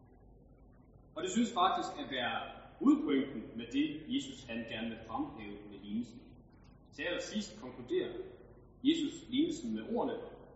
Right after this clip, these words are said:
"Mange er kaldede, men få er udvalgte." Med det udtryk tror jeg ikke, Jesus mener, at det kun er få, der bliver lukket ind.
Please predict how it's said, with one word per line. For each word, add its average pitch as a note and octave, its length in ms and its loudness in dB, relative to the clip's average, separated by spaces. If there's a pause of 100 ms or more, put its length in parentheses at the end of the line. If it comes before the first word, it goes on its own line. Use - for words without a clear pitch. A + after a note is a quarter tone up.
(380)
"Mange C3 400 4 (380)
er A2 80 -12 (120)
kaldede, D4+ 380 -2 (880)
men G#2+ 120 -10
få B2+ 320 -6 (840)
er G#2 160 -6 (320)
udvalgte." - 440 -8 (3000)
Med D3+ 140 4
det G3+ 140 4
udtryk F3+ 280 2
tror F#3 200 6
jeg D#4+ 100 8
ikke, F4 220 8
Jesus - 340 -2
mener, D#4+ 420 10
at - 60 -8
det - 180 -8
kun - 200 -4
er - 60 -10 (140)
få, - 300 -2 (600)
der A#2+ 80 -10 (120)
bliver G#2+ 200 -10 (280)
lukket F#2+ 300 -16
ind. G#2+ 80 -14